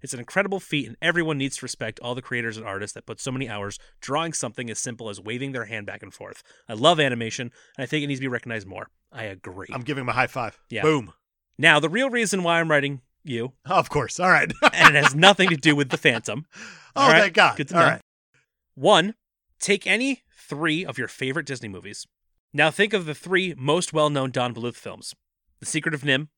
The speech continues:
Speaker 1: An American Tail, and The Land Before Time. Which would you rather watch more? Your three favorite Disney movies or those three movies?
Speaker 2: Oh, dear. Now that's tricky because I've watched the Disney movies more.
Speaker 1: Same.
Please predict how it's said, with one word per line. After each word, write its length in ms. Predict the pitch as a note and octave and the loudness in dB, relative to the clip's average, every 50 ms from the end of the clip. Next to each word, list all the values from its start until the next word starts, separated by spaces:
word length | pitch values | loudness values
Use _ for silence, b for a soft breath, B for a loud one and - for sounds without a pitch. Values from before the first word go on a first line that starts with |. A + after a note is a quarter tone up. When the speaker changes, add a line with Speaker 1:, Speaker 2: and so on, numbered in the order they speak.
| _ _ _ - | _ _ _ -12
Speaker 1:
An 60 | A2+ | -8
American 380 | A2 A#2+ A#2 C3 D3+ - D#3+ | -4 -2 0 0 0 -2 -4
Tail, 320 | C#3+ - C3+ B2 A#2+ B2 - _ _ _ _ - | -4 -2 0 0 0 -2 -4 _ _ _ _ -8
and 100 | C3 A2+ | -6 -4
The 40 | A2 | -2
Land 160 | A#2 B2 B2 | -4 -4 -4
Before 240 | B2 - - C3+ A#2+ | -6 -4 -4 -4 -4
Time. 320 | - B2+ G#2+ F2+ E2+ - _ _ _ _ _ _ _ _ | -4 -6 -6 -6 -8 -12 _ _ _ _ _ _ _ _
Which 180 | - G3+ G3 - | 0 0 2 2
would 140 | A#3 F3+ D3+ | -2 -2 -2
you 140 | F#3+ G#3 F#3 | -4 -6 -2
rather 320 | D#3+ D#3+ C#3+ C#3 D#3+ D3+ | 0 0 0 0 0 -2
watch 280 | B2+ B2+ A#2+ B2 - - | -2 -2 -4 -4 -6 -8
more? 340 | C#3 A#2 G2+ F#2+ F#2+ - _ _ _ _ _ _ _ _ - | -8 -8 -6 -8 -12 -14 _ _ _ _ _ _ _ _ -14
Your 140 | - A2+ A2 | -10 -10 -10
three 260 | - - - C#3+ D3 | -10 -6 -4 -4 -2
favorite 320 | D3 - - D#3 D3+ E3 D3 | -2 -4 -6 -4 -4 -4 -6
Disney 240 | D#3+ D#3 C3+ C#3 B2+ | -6 -8 -8 -8 -8
movies 300 | A#2 G#2 A2 G#2+ - - _ _ - | -8 -8 -8 -10 -12 -14 _ _ -10
or 100 | A#2 A2 | -10 -6
those 220 | G#2 A#2 A2 - | -6 -6 -8 -8
three 180 | - - G2 - | -10 -16 -18 -18
movies? 460 | - G2+ D#2+ G2 G#2 C3 - - - _ _ _ _ - | -18 -20 -20 -20 -20 -20 -20 -20 -20 _ _ _ _ -8
Speaker 2:
Oh, 180 | C3+ C3+ A#2+ | -6 -6 -6
dear. 460 | G#2 - A2+ G#2 G#2 G2 F#2+ E2+ D#2+ - _ _ _ _ _ _ _ _ | -6 -8 -12 -12 -12 -12 -14 -16 -18 -20 _ _ _ _ _ _ _ _
Now 140 | E3+ E3+ E3+ | -8 -6 -4
that's 220 | E3 F3 E3+ - - | -4 -4 -4 -6 -10
tricky 580 | - - D4 A3+ - - - F2 D2+ - _ _ _ _ _ _ _ _ - | -8 -4 -4 -4 -4 -6 -10 -18 -20 -20 _ _ _ _ _ _ _ _ -12
because 340 | F3+ E3+ - F3+ E3+ C#3 D3+ | -12 -8 -6 -6 -4 -4 -4
I've 180 | C#3+ A#2+ A2 B2+ | -8 -8 -8 -6
watched 420 | D3 E3 G3 A#3+ A#3 - - - | -4 -2 -2 -2 -4 -6 -10 -12
the 80 | E3 C#3 | -12 -8
Disney 360 | A#2+ D#3+ E3+ D3 D#3 E3+ D#3+ | -4 -4 -4 -4 -6 -8 -6
movies 360 | D3+ D3 C#3 C3 C3+ A#2 G#2+ | -6 -6 -6 -8 -10 -12 -12
more. 400 | A#2 A#2 A2 F2+ E2 D2+ C#2+ _ _ _ _ _ _ | -10 -10 -10 -10 -10 -14 -18 _ _ _ _ _ _
Speaker 1:
Same. 460 | _ - - - C#3+ A#2+ G2+ F3 D#3+ | _ -8 -4 -2 -2 -2 -2 -6 -12